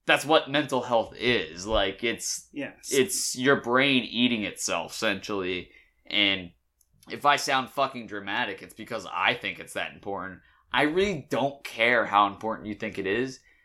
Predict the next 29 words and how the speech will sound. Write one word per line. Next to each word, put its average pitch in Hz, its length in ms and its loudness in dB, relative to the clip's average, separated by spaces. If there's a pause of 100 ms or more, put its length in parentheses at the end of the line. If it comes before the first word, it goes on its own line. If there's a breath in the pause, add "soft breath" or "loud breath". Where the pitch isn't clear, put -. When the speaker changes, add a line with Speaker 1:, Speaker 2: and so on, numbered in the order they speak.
Speaker 1:
because 117 240 -2
at 127 140 8
the 120 100 0
end 131 160 2
of 120 80 2
the 98 60 -4
day, 117 160 6
your 110 260 2
opinion 110 560 -6 (280 soft breath)
doesn't 113 280 4
help 104 280 2
me 101 100 -4
sleep 92 360 -4
at 78 120 -10
night. - 300 -14 (180)
Speaker 2:
Yeah, - 160 -4
something 190 380 2
that 180 120 -2
this 151 160 0
is 156 100 -4
reminding 127 420 4
me 123 120 2
of 113 340 -6
is 113 760 -6 (280)
an 127 120 -4
article 127 380 0
that 117 520 -6 (180)
Drew 135 200 0
McGarry 123 720 2